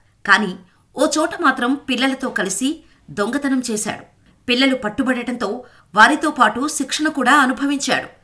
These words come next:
అస్సలు నమ్మబుద్ధి కావటం లేదు కదా. దేవుడేంటి పిల్లలతో కలిసి దొంగతనం చేయడమేంటి, దొరికిపోయి శిక్షను అనుభవించటమేంటి అన్న సందేహం వస్తుంది కదా.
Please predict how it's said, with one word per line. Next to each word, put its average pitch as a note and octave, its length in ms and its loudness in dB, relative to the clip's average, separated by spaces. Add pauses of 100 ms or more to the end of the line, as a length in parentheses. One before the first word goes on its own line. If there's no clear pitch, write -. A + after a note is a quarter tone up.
(280)
అస్సలు F4+ 320 4
నమ్మబుద్ధి C4 560 2
కావటం D4 380 2
లేదు C#4+ 160 0
కదా. D4+ 200 0 (540)
దేవుడేంటి G3+ 920 -2 (340)
పిల్లలతో G#4 380 0
కలిసి D#4+ 420 0
దొంగతనం F#4 460 -2
చేయడమేంటి, D#4+ 840 0 (320)
దొరికిపోయి D4+ 680 0
శిక్షను - 420 0
అనుభవించటమేంటి F4 1080 2 (320)
అన్న A#3+ 160 2
సందేహం A#3 540 0
వస్తుంది E4 340 0
కదా. D4+ 220 2